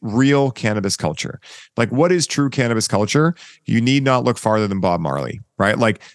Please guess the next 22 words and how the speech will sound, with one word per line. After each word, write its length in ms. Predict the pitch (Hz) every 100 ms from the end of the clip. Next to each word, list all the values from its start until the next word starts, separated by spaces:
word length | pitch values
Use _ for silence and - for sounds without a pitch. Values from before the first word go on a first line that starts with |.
| _
think 160 | 147 156
about 160 | 165
who 80 | 151
Bob 240 | 127 117 110
Marley 260 | 101 107
was. 260 | 113 135 - -
That's 360 | 98 110 120
what 100 | 110
real 200 | 104 95
cannabis 320 | 92 90 87 -
culture 340 | 85 85 -
is. 160 | 69 - - _ _ - -
C-, 120 | - -
cannabis 340 | 147 160 151
culture 340 | - 135 123
is 120 | 113 104
not 180 | 117
the 80 | 110
dude 240 | 95 110 110
in 140 | 95
a 40 |
suit 440 | 92 - 107 120